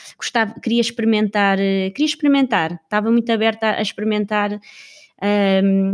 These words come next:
outras áreas dentro da psicologia e realmente aprendi muito. Foi quando comecei a dar formação, ahm, na altura formação a, a, a,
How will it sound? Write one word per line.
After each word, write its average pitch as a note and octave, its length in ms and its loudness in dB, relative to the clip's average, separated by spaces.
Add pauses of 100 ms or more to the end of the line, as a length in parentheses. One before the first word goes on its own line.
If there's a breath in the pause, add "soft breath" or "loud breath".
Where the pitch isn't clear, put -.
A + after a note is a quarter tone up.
outras B3 320 0
áreas G3+ 300 2
dentro G3+ 180 0
da G3 100 -2
psicologia G3 680 -2
e F#3+ 120 0
realmente G#3+ 420 0
aprendi G#3 360 2
muito. G3+ 440 2
Foi G#3 120 -2
quando G3+ 220 0
comecei G3 340 0
a F#3+ 40 2
dar F#3 160 0
formação, F3+ 720 -2 (320)
ahm, D#3+ 580 -2 (680)
na F#3+ 120 2
altura F3 300 0
formação F3 680 0 (440 loud breath)
a, E3+ 140 0
a, D#3 1000 -4
a, - 40 -6